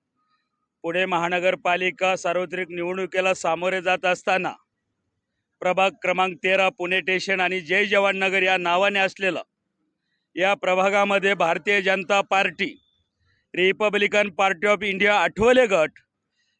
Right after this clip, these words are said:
यांचे अधिकृत उमेदवार म्हणून युवा नेते ज्यांचं नाव लौकिक पुणे शहर आणि जिल्ह्यामध्ये आहे, ज्यांना आम्ही कार्यक्षम म्हणून ओळखतो, लोकप्रिय असं व्यक्तिमत्व असणारं निलेश भाऊ आल्हाट यांना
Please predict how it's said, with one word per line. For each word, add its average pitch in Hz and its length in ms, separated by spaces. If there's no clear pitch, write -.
यांचे 175 440
अधिकृत 202 500
उमेदवार 226 500
म्हणून 175 360
युवा 202 320
नेते 214 420
ज्यांचं 208 520
नाव 220 220
लौकिक 240 360
पुणे 220 260
शहर 226 240
आणि 220 200
जिल्ह्यामध्ये 190 680
आहे, 139 180
ज्यांना 226 320
आम्ही 226 280
कार्यक्षम 254 560
म्हणून 240 240
ओळखतो, 175 840
लोकप्रिय 240 560
असं 220 280
व्यक्तिमत्व 233 680
असणारं 180 580
निलेश 226 320
भाऊ 214 200
आल्हाट 226 400
यांना 208 400